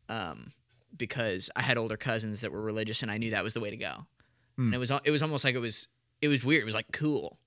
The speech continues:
Speaker 1: you know, to be religious 'cause that was what my older cousins were.
Speaker 2: Wow, what a great gift. <laughs>
Speaker 1: Yeah. No, I mean, it, it was a good gift, but it, it, it wa-, it, it was a shallow faith. I mean, I'm, I'm gonna cut myself some slack insofar as I was, like, fourteen.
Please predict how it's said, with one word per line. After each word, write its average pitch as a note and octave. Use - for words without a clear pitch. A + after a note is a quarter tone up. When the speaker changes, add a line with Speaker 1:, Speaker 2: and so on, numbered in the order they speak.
Speaker 1:
you C3
know, A#2+
to -
be A#2+
religious G#2+
'cause -
that G2
was A2
what G#2+
my G2+
older G2
cousins A2+
were. G#2
Speaker 2:
Wow, A#2
what G#2+
a A#2
great G#2+
gift. -
<laughs> -
Speaker 1:
Yeah. D3
No, F#3
I G#3
mean, G3+
it, -
it G#3
was F#3
a E3+
good B2+
gift, A#2
but C3+
it, C3
it, C3+
it E3
wa-, D#3
it, D#3
it D#3+
was D#3
a D3
shallow B2
faith. -
I -
mean, F3+
I'm, D#3+
I'm C3+
gonna B2
cut D3
myself F#2+
some A#2+
slack A2
insofar F#2+
as D2
I -
was, C2+
like, -
fourteen. -